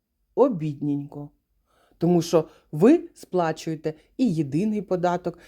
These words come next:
і пенсійний. А хтось продає через О Ел Ікс і нічого не оформлює, і нічого не сплачує. Тому просто вам потрібно розуміти, за, за ким йде охота.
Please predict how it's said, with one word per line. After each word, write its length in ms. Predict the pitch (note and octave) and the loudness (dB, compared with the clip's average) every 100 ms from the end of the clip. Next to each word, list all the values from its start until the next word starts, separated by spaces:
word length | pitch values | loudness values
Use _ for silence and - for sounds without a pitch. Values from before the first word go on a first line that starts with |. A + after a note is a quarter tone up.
| - _ | -20 _
і 100 | C4+ | -4
пенсійний. 920 | B3+ C#3+ C#3+ - - E3+ A3 G#3+ G3+ - _ _ _ _ _ | -2 -6 -8 -10 -2 2 2 2 -2 -8 _ _ _ _ _
А 100 | F#3 | -12
хтось 360 | - - E4+ | -8 0 0
продає 380 | F4 F4+ D4+ E4+ | 2 0 4 4
через 300 | E4+ E4 D#4 | 4 2 4
О 40 | D#4 | 4
Ел 180 | D#4+ | 6
Ікс 280 | F#4 F#4+ - - | 6 4 -8 -8
і 80 | A3+ | -2
нічого 300 | A#3+ A#3+ A#3+ | -2 2 2
не 140 | A#3 | 4
оформлює, 460 | A3+ A3 F#3+ F3+ D#3+ - _ _ - | 0 -2 0 0 0 -2 _ _ -2
і 180 | C5+ | 2
нічого 240 | E4 - B3 | 2 2 -2
не 80 | A3 | -2
сплачує. 640 | - D#3+ D3+ - C#3 C#3 _ _ _ _ _ _ _ _ _ _ _ _ _ | -6 -8 -8 -12 -16 -18 _ _ _ _ _ _ _ _ _ _ _ _ _
Тому 480 | A#3+ A#3+ C#4+ A#3+ - _ - | 4 8 8 6 0 _ -14
просто 400 | - B3 B3+ A3+ | 0 2 2 -2
вам 200 | G3 G#3 | 0 0
потрібно 440 | G3 F#3+ G3 F3+ F#3 | 0 -6 -6 -4 -4
розуміти, 460 | F#3+ C4 G4+ A#3 | -2 0 0 0
за, 180 | F#3 G3 - | -2 -4 -2
за 180 | F3 F#3 | -2 -2
ким 260 | - F4 | 4 6
йде 280 | A3+ D#3+ A#3 | 6 6 6
охота. 580 | A3+ F#3+ - C3+ - - | 6 2 -2 -2 -6 -14